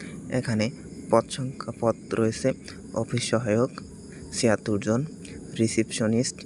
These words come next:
দুই জন, ইনস্ট্যান্টম্যান কেয়ারটেকার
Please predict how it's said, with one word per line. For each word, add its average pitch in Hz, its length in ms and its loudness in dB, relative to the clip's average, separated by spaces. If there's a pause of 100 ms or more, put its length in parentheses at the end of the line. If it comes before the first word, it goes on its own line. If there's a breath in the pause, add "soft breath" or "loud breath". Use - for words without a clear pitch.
(320)
দুই 101 140 2 (100)
জন, 117 140 6 (760 loud breath)
ইনস্ট্যান্টম্যান 113 760 4 (140)
কেয়ারটেকার 110 760 2